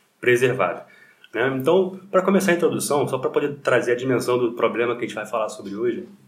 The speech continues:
é a questão que é uma, uma, uma doença que acomete hoje mais de quatro vírgula nove por cento aí da população acima de sessenta anos, e aí a gente tá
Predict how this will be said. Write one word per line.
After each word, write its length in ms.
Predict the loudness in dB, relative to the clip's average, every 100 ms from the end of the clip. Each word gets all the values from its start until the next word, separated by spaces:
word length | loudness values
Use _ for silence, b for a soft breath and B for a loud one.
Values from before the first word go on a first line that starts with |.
| _ -2
é 160 | 0
a 80 | 0
questão 640 | -2 -2 0 0 0 -4 -12
que 360 | -8 -6 -6 -10 -4
é 100 | 0
uma, 160 | 2
uma, 300 | 2 2 0
uma 120 | 2 2
doença 320 | 2 0 -2
que 80 | -2
acomete 460 | 2 0 0 2
hoje 200 | 2 2
mais 280 | 2 2 2
de 220 | 0 -10
quatro 360 | 0 0 2 -2
vírgula 200 | -6 -6
nove 160 | -8 -10
por 120 | -10
cento 360 | -8 -10 -12 -14 b b b b -6
aí 200 | -4 -2
da 80 | -4
população 580 | -6 -4 -2 -2 -2
acima 300 | -4 -2 -4
de 60 | -4
sessenta 480 | -4 -6 -8 -4 -2
anos, 400 | -2 -2 -4 -10 b b b -6
e 100 | 0
aí 140 | 2 0
a 40 |
gente 180 | -6 0
tá 380 | 2 2 -2